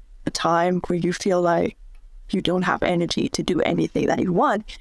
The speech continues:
You might crash during, like, afternoon time, uh, and you can't just really function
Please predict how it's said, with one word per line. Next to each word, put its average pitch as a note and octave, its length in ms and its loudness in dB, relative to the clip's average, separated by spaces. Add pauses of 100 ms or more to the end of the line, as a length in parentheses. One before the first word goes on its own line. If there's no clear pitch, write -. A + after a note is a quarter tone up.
(120)
You G3+ 120 2
might A#3 240 0
crash G3 640 0 (120)
during, F3 520 0 (120)
like, F3 420 -2 (180)
afternoon C4 540 2
time, A3+ 500 2 (460)
uh, E3+ 320 2
and F#3 140 2
you F#3 80 2
can't A3 360 0
just - 180 -2
really F#3 280 2
function - 500 -2